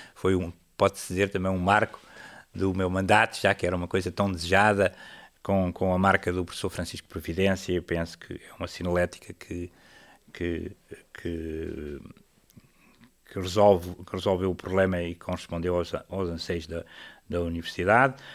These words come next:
Algo que começámos ainda, que penso que tem tido continuidade, que é a implementação do campus sustentável, não é? Portanto, uma parceria aqui com, com o iscté e a,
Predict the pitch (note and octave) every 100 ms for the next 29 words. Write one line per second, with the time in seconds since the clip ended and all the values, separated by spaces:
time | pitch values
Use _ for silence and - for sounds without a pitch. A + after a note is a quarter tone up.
0 | - - G#2 A#2 A#2 G#2 G2+ - A2+ A2
1 | - A2+ A2 - G#2 G#2 G#2 A2 C3+ B2+
2 | - G2 E2+ - F2 E2 E2+ - F#2 G2
3 | F#2 F#2 G2+ - F#2 F2+ F2+ E2+ F2+ F2+
4 | F2 - F2+ - - - - - - -
5 | A2+ - G2 F#2+ G2+ G#2+ A#2 A#2 F2 E2+
6 | F#2 - - - - - - - - F#2
7 | - E2+ - F2+ E2 F2 - E2 D#2+ -
8 | - F2 E2 - - - - - F#2 -
9 | - G2 F#2 F2+ F2+ F2+ E2+ D#2+ D#2